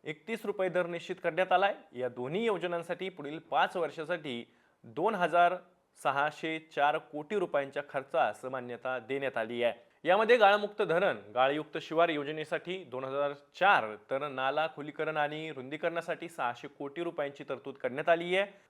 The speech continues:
गाळमुक्त नाला खोलीकरणासाठी दोन हजार चोवीस पंचवीस साठी तीनशे, दोन हजार पंचवीस सव्वीस साठी पाचशे एक, दोन हजार सव्वीस सत्तावीस साठी सहाशे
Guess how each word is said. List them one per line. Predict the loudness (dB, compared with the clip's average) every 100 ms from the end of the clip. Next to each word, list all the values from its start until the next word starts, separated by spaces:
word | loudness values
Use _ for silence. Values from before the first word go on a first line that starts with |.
| 6
गाळमुक्त | 10 10 8 0
नाला | 2 4 4 2
खोलीकरणासाठी | -2 0 0 0 -2 -2 -2 -6 -6 -10 _ _
दोन | -16 -4 -2 0
हजार | 0 4 4 4 0
चोवीस | -6 -6
पंचवीस | -8 -8 -6
साठी | -6 -6 -8
तीनशे, | -10 -10 -6 -2 -2 -2 -10 _ _ -6
दोन | -4 -2
हजार | -2 0 0
पंचवीस | -2 -10 -10 -8
सव्वीस | -8 -8 -8
साठी | -10 -10
पाचशे | -6 -6 -4 -10 -10 -2
एक, | 0 0 -4 -10 -10
दोन | -8 -6
हजार | -4 -6
सव्वीस | -6 -8 -6 -8
सत्तावीस | -6 -6 -6
साठी | -10 -10
सहाशे | -4 -4 -4 -6